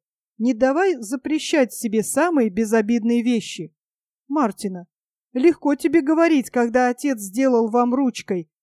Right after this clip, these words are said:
С мамой и я договорилась бы. И ещё,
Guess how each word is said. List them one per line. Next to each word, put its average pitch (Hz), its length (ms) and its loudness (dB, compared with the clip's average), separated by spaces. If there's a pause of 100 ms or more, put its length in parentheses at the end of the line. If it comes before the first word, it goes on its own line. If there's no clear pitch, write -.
(140)
С - 160 -8
мамой 330 380 2
и 262 160 -4
я 277 260 2
договорилась 269 720 0
бы. 180 240 -6 (240)
И 262 100 -2
ещё, 277 640 0